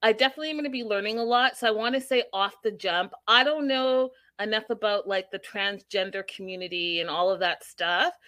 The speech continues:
So if I say something that is, like, you know, not appropriate, then just teach me, because I have, I literally have no idea. I'm, like, learning as I go. And there's so much that they dropped in this one first episode. I was just like, "Oh, Lord."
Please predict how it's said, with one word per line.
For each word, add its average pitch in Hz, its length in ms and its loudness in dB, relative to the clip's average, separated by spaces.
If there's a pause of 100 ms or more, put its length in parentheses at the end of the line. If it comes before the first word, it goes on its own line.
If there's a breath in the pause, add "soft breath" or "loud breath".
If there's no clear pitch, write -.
(220 soft breath)
So 240 200 2
if 233 100 0
I 240 80 6
say 269 360 0
something 269 460 -2
that 220 180 0
is, 202 140 -6
like, 202 220 0 (880)
you 220 120 -2
know, 208 160 0
not 208 500 -2
appropriate, 240 880 -2
then 220 160 0
just 240 200 -2 (480)
teach - 340 -4
me, 160 240 -2
because 208 240 -2
I 202 80 4
have, 226 140 4 (160)
I 214 140 4
literally 190 400 -2
have 180 140 -4
no 170 120 -2
idea. 151 340 -2 (260 loud breath)
I'm, 196 180 0
like, 196 180 -2
learning 190 380 -2
as 185 160 -2
I 165 120 0
go. 147 380 -2 (720)
And 190 120 4
there's 180 220 0
so 202 240 4
much 196 440 4
that 185 180 2
they 175 120 2
dropped 170 500 0
in 175 120 -6
this 165 200 -6
one 170 520 -2
first 160 220 -2 (100)
episode. 165 380 -4
I 180 80 4
was 254 160 -2
just 269 160 -8
like, 185 180 -2 (380 soft breath)
"Oh, 480 200 2
Lord." 320 580 6